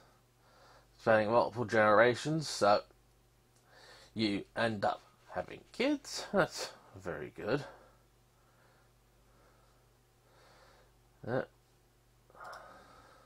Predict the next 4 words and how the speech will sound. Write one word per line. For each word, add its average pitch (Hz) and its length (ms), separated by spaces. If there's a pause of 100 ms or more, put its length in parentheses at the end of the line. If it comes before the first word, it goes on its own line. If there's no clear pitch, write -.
(1300)
Yeah. 117 140 (920)
Very 160 420 (960)
decent - 400
requirements, 196 800